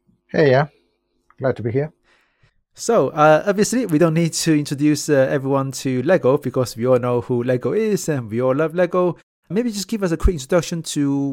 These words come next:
Speaker 2: what you do at Lego and how Lego got onto the journey of doing serverless.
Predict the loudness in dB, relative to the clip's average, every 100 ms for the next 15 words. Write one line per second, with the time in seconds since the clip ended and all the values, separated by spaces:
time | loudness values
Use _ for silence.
0 | -4 -2 -2 0 -2 0 -2 -2 -2 -2
1 | 0 -2 -2 -4 -6 -8 -10 -6 -2 -2
2 | -4 -2 0 0 -2 -2 -4 -2 -2 -8
3 | -8 -8 -4 -2 0 -2 -4 -6 -8 -10
4 | -8 -6 -6 -8 -2 -2 -2 -8 -12 -16